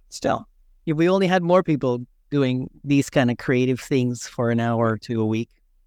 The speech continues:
Speaker 1: We, we will. Mark my words, sir.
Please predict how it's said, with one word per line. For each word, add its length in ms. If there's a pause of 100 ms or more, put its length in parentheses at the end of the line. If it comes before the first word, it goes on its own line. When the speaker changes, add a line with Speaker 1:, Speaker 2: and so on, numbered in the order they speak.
(200)
Speaker 1:
We, 420
we 340
will. 480 (800)
Mark 420
my 260
words, 380
sir. 400